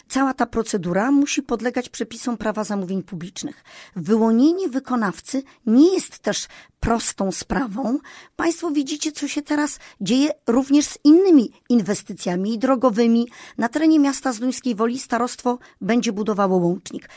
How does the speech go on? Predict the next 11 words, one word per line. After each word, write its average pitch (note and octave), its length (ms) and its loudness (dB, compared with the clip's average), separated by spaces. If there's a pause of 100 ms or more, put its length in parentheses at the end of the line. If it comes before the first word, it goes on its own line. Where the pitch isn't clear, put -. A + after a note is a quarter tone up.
(120)
Komisja D#4 400 0
pracuje C#4+ 380 -4
już C4+ 180 -4
czwarty A#3 380 -4
miesiąc G#3 500 -2 (260)
i F#3+ 80 -8
też C4 260 -2
nie C#4+ 100 4
można B3 360 -2 (220)
wyłonić A3+ 480 2
wykonawcy. G#3 640 -4